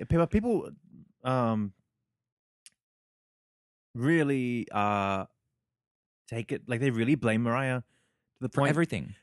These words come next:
Speaker 1: No, to the point is, like, with those, um, shows in South America that were canceled, a lot of people don't have their money back, and that's Mariah's fault. Like, Mariah got the money and she's not giving it back.
Speaker 2: Yeah, it,
Speaker 1: What
Speaker 2: it
Speaker 1: is
Speaker 2: has
Speaker 1: she gonna
Speaker 2: nothing to do
Speaker 1: do?
Speaker 2: with it.
Speaker 1: She's un-, uh, she's in a whole other country. How's she gonna, she doesn't even know where the money is.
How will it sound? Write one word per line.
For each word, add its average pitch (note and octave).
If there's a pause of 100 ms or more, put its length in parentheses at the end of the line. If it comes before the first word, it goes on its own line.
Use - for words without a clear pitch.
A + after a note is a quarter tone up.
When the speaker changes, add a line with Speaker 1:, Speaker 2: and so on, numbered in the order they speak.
Speaker 1:
No, F3
to E3
the D#3+
point F#3+
is, C#3
like, B2+
with C3+
those, B2
um, G2+
shows A2
in G#2+
South -
America C#3
that E2
were F#2+
canceled, G#2+
a B2
lot D3
of E3+
people E3
don't B2
have A#2
their G2+
money G2
back, D#3 (340)
and C3
that's C#3
Mariah's C3+
fault. G2
Like, A#2
Mariah B2+
got A#2+
the B2
money A2+
and G2
she's -
not A2
giving G2+
it F#2+
back. G2
Speaker 2:
Yeah, G2+
it, A2+
Speaker 1:
What C#3+
Speaker 2:
it -
Speaker 1:
is A#2+
Speaker 2:
has C3
Speaker 1:
she C#3+
gonna D#3+
Speaker 2:
nothing B2+
to D#3
do F3
Speaker 1:
do? B2
Speaker 2:
with -
it. - (140)
Speaker 1:
She's B2+
un-, D3
uh, C3+
she's -
in C#3+
a C#3
whole C#3
other C3
country. D3+
How's A2
she B2
gonna, A#2
she -
doesn't E3+
even D#3
know D3
where C#3+
the G#2+
money F#2+
is. -